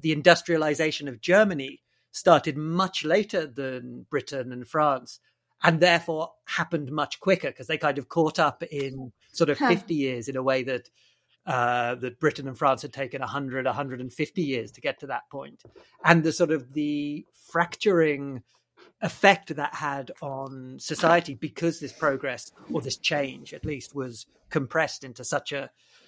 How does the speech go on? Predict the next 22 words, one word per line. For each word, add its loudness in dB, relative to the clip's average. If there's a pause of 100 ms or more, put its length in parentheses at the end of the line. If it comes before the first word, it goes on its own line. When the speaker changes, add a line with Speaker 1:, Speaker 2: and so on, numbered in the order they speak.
(100)
Speaker 1:
such 0
a -4
short -6
period. 0 (280)
Speaker 2:
Oh, 4
that's 4
very 6
interesting. -2
Uh, -2
I 4
have -2
to -6
read 4
Speaker 1:
Oh, 12
it's 4
Speaker 2:
that. 2
Speaker 1:
a 6
really, 2
really 0
fascinating -6
book. 0
Um, 6